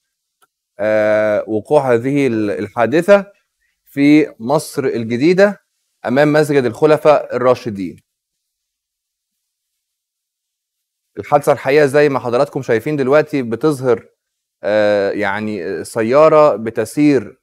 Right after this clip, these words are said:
ببطء أثناء عبورها أحد الملفات في منطقة مصر الجديدة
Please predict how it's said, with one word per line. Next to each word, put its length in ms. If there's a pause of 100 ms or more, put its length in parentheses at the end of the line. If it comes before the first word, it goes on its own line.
(260)
ببطء 560 (280)
أثناء 340
عبورها 500
أحد 220
الملفات 640 (520)
في 140
منطقة 480
مصر 300
الجديدة 680